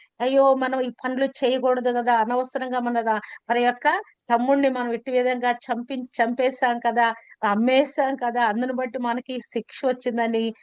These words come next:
సంభాషణ జరుగుతున్నప్పుడు మరి అక్కడ మరి ఈయన అంటున్నాడు, యోసేపు అంటున్నాడు, "నేను దేవునికి భయపడు వాడను కను-, కనుక మీరు బ్రతుకున్నట్లు దీన్ని చేయుడి." ఇదిగో మ-, మరి,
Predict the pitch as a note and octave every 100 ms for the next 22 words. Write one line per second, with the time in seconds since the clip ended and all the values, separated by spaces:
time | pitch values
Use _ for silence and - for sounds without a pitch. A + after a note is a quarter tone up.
0 | - - B3 - D4+ D4+ D#4 D#4+ D#4+ D4+
1 | C4 A#3+ B3 C4 C4 B3 B3 A#3+ A3 A3
2 | G3 - _ _ A#3 C4+ F#4+ B4 - -
3 | C4+ C4 B3+ A3+ G#3 F#3+ - - A3+ A3+
4 | A3+ A3 A3+ A#3 A#3+ A3 G#3 F#3+ F#3 G3+
5 | C4 - B3+ A#3 G3+ G3+ G3+ G3+ F#3+ F#3+
6 | F#3 _ _ F#3 G3 F#3 - G#3 A3+ B3
7 | A#3+ A3+ F3 - G#3 G#3 G#3 G#3 G3+ G3
8 | G3 G3 F#3+ F#3 F3+ - _ - A#3+ B3
9 | B3 C#4 D#4 E4 F4+ A#4+ - _ G3 A3
10 | C#4 F#4+ A4+ G#4+ E4+ F4 F#4 F4+ E4 E4
11 | - E4 C4 D#4 D4+ D#4 - D4+ D4+ D#4+
12 | D#4+ D4 - G#3+ C#4+ D4+ D4+ C#4+ - -
13 | - C4 C#4 C#4+ D4+ C#4+ B3+